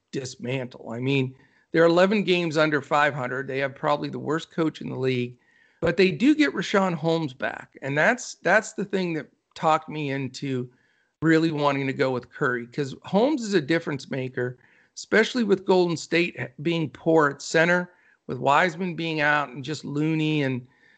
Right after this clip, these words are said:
and a mixture there, and Draymond playing, uh, five some of the time. I, I just think they stay in the game enough for this to be a shootout. So there, there's some great plays in this game. I think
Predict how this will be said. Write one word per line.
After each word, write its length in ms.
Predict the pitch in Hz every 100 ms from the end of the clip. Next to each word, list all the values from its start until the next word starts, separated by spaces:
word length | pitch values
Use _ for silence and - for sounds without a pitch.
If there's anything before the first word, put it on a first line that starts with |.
| _ -
and 120 | 139
a 40 |
mixture 480 | 135 156 156 - 151
there, 260 | 143 143 139
and 140 | 131
Draymond 560 | 135 139 147 139 139 135
playing, 540 | - 143 143 139 - -
uh, 200 | 127 123 123 -
five 420 | - 135 135 135
some 200 | - 139
of 60 | 139
the 60 |
time. 420 | 131 156 139 135 139 - _ _ _ -
I, 140 | 165 175 -
I 100 | -
just 340 | 175 220 196 - -
think 240 | 214 208
they 140 | 190 190
stay 360 | - 175 180
in 80 | 180
the 80 | 170
game 320 | 151 165 165
enough 300 | 170 165 156
for 100 | 160
this 220 | 151 156
to 100 | -
be 200 | 147 156
a 40 | 131
shootout. 640 | - - 160 160 160 156 _ _ _ _ _
So 300 | - - 147
there, 300 | 151 226 269 -
there's 340 | 165 226 254
some 300 | 180 151 139
great 440 | 139 139 165 156
plays 380 | - 147 139 123
in 80 | 123
this 160 | 117 -
game. 340 | 117 127 123 131
I 120 | 147
think 460 | 147 190 185 -